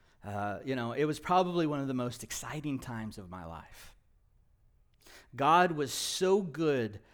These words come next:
in, in confirming the message of salvation that we preached. At every concert, we gave an altar call. Every show, we went out, we would play our hearts out, and we'd give an altar call.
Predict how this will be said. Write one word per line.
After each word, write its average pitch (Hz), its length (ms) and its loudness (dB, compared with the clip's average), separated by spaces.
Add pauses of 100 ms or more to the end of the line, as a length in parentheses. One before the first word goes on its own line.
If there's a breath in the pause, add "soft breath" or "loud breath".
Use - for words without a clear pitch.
(280 soft breath)
in, 139 300 0 (200 soft breath)
in 147 140 -4
confirming 196 920 2
the 180 80 4
message 151 540 0
of 120 100 -8
salvation 120 760 -6
that 98 160 -10
we 110 80 -10
preached. - 640 -16 (1300 loud breath)
At 139 180 -4
every 208 320 6
concert, 160 640 -2
we 160 180 0
gave 165 480 4
an 135 140 -2
altar 131 400 -6
call. 90 400 -8 (140)
Every 233 380 4
show, 160 440 4 (200 loud breath)
we 143 120 0
went 165 240 4
out, 139 240 4 (200 loud breath)
we 135 120 -2
would 117 180 -6
play 220 280 8
our 220 140 8
hearts 170 400 6
out, 143 280 4 (140)
and 135 200 -2
we'd 127 200 -4
give 220 220 12
an 214 100 8
altar 170 300 2
call. 151 380 2